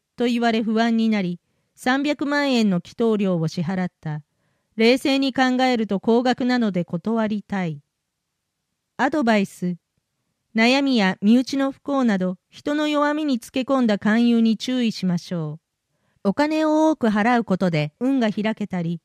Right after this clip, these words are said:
幸せになれるわけではありません。不安を煽るようなことを言われても、安易に契約せず、きっぱりと断りましょう。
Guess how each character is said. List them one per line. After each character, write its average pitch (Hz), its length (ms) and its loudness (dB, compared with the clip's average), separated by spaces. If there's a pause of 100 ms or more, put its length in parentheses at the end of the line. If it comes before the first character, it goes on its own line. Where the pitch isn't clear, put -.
幸 262 460 0
せ 269 140 0
に 262 120 2
な 233 140 4
れ 262 140 2
る 233 100 0
わ 214 140 0
け 202 100 -2
で 175 140 -2
は 156 100 0
あ 156 80 0
り 185 100 0
ま 190 140 2
せ 180 220 -4
ん。 165 120 -4 (520)
不 233 200 0
安 285 200 0
を 277 60 0
煽 277 280 0
る 269 120 -4
よ 254 120 0
う 240 60 0
な 226 120 0
こ 226 120 -6
と 220 180 -4
を 208 40 -2
言 202 120 -2
わ 214 120 0
れ 220 120 -2
て 214 140 0
も、 180 240 0 (120)
安 269 300 0
易 233 80 2
に 185 160 0
契 220 220 0
約 226 200 -2
せ 226 200 -4
ず、 170 240 -6 (180)
き 233 120 -4
っ 214 120 -4
ぱ 294 80 -2
り 285 140 -2
と 220 100 -2
断 208 340 -2
り 214 120 0
ま 202 120 0
し - 160 -8
ょ 170 280 -4
う。 - 720 -8